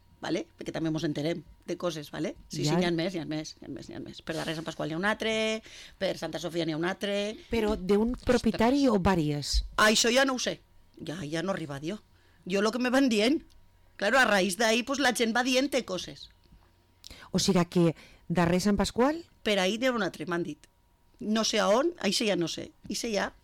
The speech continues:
Speaker 1: exacte, no el sé, i sé que per allà, per Santa Sofia, n'hi ha un altre també, però hasta ahí.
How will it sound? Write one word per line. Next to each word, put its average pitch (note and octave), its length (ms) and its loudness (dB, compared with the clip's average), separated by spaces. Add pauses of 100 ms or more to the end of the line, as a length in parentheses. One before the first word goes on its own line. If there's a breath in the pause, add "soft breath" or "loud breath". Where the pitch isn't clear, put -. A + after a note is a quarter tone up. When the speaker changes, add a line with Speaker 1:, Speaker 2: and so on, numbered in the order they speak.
(120)
Speaker 1:
exacte, - 360 -8
no E3+ 80 -8
el - 80 -12
sé, - 180 -14 (340)
i G#3+ 80 -4
sé G3 140 -6
que A3+ 100 -8
per G3 160 -4
allà, F3+ 160 -2
per G3+ 100 -4
Santa F#3 220 -2
Sofia, F3 300 -6
n'hi F#3 60 -8
ha D#3+ 60 -6
un D#3+ 80 -8
altre F3 160 -12
també, - 240 -12 (480 soft breath)
però F3 220 -2
hasta D3 160 -10
ahí. F3 160 -4